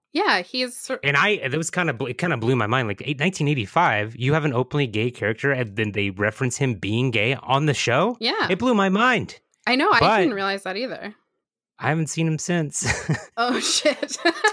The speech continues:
Speaker 2: So maybe, <laughs> so maybe they, they did the pilot, and the, and the, and the producers are like, "Yeah, get rid of that. We don't, we don't want that on people's television screens."
Speaker 1: I thought he was, I feel like he was in more than one episode, but, like, only briefly. He does
Speaker 2: He,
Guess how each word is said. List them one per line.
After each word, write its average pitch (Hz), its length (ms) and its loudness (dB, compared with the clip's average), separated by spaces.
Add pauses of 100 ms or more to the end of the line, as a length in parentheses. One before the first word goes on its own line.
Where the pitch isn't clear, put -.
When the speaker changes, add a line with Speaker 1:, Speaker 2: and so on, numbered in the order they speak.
(180)
Speaker 2:
So 165 200 0
maybe, 165 300 2
<laughs> - 260 -2
so - 260 0
maybe 165 260 4
they, 151 200 2 (500)
they 135 100 2
did 127 200 0
the 123 80 0
pilot, 156 580 2 (260)
and 123 240 0
the, 107 200 0
and 123 200 2
the, 104 120 0 (100)
and 117 160 -2
the 107 80 0
producers 117 480 0
are 117 60 4
like, 104 240 2
"Yeah, 110 180 2
get 127 160 2
rid 120 120 2
of 107 40 2
that. 110 340 2
We 113 120 0
don't, 101 200 -2
we 98 200 -2
don't 113 120 2
want 95 180 0
that 107 140 4
on 104 160 2
people's 95 300 -4
television 87 380 -4
screens." 92 440 -10
Speaker 1:
I 302 120 0
thought 466 260 0
he 294 140 -2
was, 240 600 -2
I 254 140 -4
feel 330 260 2
like 311 200 0
he 254 120 -6
was 233 140 -2
in 214 100 -2
more 202 200 0
than 190 180 -4
one 185 160 2
episode, 175 640 -4
but, 165 180 -2
like, 175 180 -4
only 170 220 -2
briefly. 170 640 -2
He 247 160 0
does 269 360 0 (240)
Speaker 2:
He, 135 140 -4